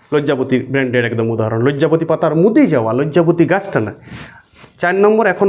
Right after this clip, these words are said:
বললাম কেমোনেষ্টি, রাসায়নিক তীব্রতা অনুসারে হয়, রাসায়নিক উদ্দীপকের তীব্রতা। ন্যষ্টিক চলন, ন্যষ্টিক চলন মানেই মাথায় ভূত চাপো, তীব্রতা আর চলন, গমন নাই। ট্যাকটিক চলন ছিল গমন, ট্রপিক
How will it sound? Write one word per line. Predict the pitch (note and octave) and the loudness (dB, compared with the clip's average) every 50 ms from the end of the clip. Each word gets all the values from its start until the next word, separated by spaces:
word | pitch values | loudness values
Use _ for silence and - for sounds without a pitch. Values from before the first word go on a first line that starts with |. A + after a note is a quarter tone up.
| F#3+ E3 | 2 2
বললাম | E3 E3 D#3+ F3+ B3 C#4+ C#4 - - - - _ _ _ _ _ _ _ _ _ _ _ _ _ _ _ _ _ - - - - _ _ _ _ _ _ _ _ _ _ _ - | 2 2 2 0 0 -2 -6 -10 -12 -18 -20 _ _ _ _ _ _ _ _ _ _ _ _ _ _ _ _ _ -20 -20 -20 -20 _ _ _ _ _ _ _ _ _ _ _ -4
কেমোনেষ্টি, | D3+ C#3+ D3 D3 D3+ D3 C#3+ - - A3 C4 C4+ - - - - - _ _ _ _ _ _ _ _ _ _ _ - | -2 0 2 0 0 -2 -4 -2 -2 0 0 0 -2 -8 -14 -20 -20 _ _ _ _ _ _ _ _ _ _ _ -4
রাসায়নিক | B2+ C#3 C#3 - F3 E3+ F3 F3 E3+ E3+ - - - - - - - - - - - - - | -4 -2 0 2 2 4 4 2 2 -2 -6 -14 -18 -20 -20 -20 -20 -20 -20 -20 -14 -4 -2
তীব্রতা | E3 D#3+ D3 D3 E3+ E3+ E3+ D#3+ | -2 0 2 2 4 4 4 2
অনুসারে | D#3 D#3 D#3+ D3 C#3+ C3 | 0 0 -2 -2 0 0
হয়, | D3+ F3+ G#3 E3+ | 0 0 0 0
রাসায়নিক | D3 - E3 E3+ E3+ E3 E3+ | 0 2 2 2 2 2 0
উদ্দীপকের | D#3+ C#3+ E3 E3 E3 D#3+ E3 E3 F#3 | 0 2 0 2 2 0 0 0 0
তীব্রতা। | F#3+ F3+ F#3 F#3 C4+ C4 - B2 A#2+ A2 G#2+ - E3 | 0 0 0 0 0 0 0 -2 -4 -4 -4 -2 0
ন্যষ্টিক | G#3 G#3 - - B3+ - - | 0 0 0 -2 -2 0 0
চলন, | A3+ A3+ A3 G3+ E3+ E3+ G3+ | 2 2 2 2 2 2 2
ন্যষ্টিক | B3+ - - - E4 D#4 - | 0 0 2 0 0 2 2
চলন | D4 C#4 C4+ A#3 D#3+ | 2 2 2 2 2
মানেই | E3 G3+ A#3 A3 F#3 | 2 2 2 2 0
মাথায় | F3 - G3+ F#3 B2+ | 0 0 -2 0 0
ভূত | D3 F#3 - - | 0 0 0 0
চাপো, | G3 F3 E3+ E3 - F3 | 0 0 0 0 2 0
তীব্রতা | G3+ G3 G#3 D4 D4 D4 D4+ B3+ | 0 2 0 0 2 2 2 2
আর | G#3+ - - | 0 0 0
চলন, | E3+ D#3 C#3+ C#3 C3+ D#3 | 2 2 2 0 0 0
গমন | G3 A3 F#3 C#3 A2 | 2 2 0 0 -2
নাই। | F#2+ F#2+ F2 - - - - - - - - - _ _ _ _ _ _ _ _ _ _ - | -4 -8 -10 -12 -16 -20 -20 -20 -20 -20 -20 -20 _ _ _ _ _ _ _ _ _ _ -6
ট্যাকটিক | - - - - - - - | -6 -4 -4 -4 -4 -2 0
চলন | G#3 F#3 F3+ E3+ | 2 2 2 2
ছিল | D#3+ C#3 B2 G#2+ | 0 0 0 0
গমন, | A2 G#2 G#2+ A2+ - - - - - _ _ _ _ _ _ _ _ _ _ _ _ - | -2 -4 -6 -8 -10 -14 -16 -20 -20 _ _ _ _ _ _ _ _ _ _ _ _ -4
ট্রপিক | - - C4+ C4 | -2 0 0 0